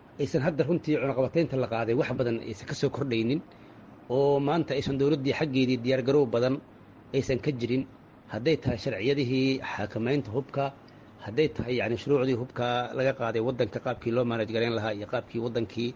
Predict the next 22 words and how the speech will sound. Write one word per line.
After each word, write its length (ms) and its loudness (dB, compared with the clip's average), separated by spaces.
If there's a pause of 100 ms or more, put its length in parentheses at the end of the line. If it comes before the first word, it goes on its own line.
(320)
ma 100 -6
garanaysaa, 360 0
hubkiisii 400 -4
loo 120 2
control 400 0
lahaa, 200 0
iyadoo 240 -2
weli 160 0
aan 140 -4
sharcigaas 420 -4 (400)
dowladda 280 2
aysan 220 0
samaynin, 480 -2
baarlamaan 380 -2
kale 160 -2
la 140 2
marinin. 420 2 (640)
Haddana 460 0 (880)
dowladdu 440 0
maanta 460 -2 (320)
dagaalka 480 -2
labaad 380 0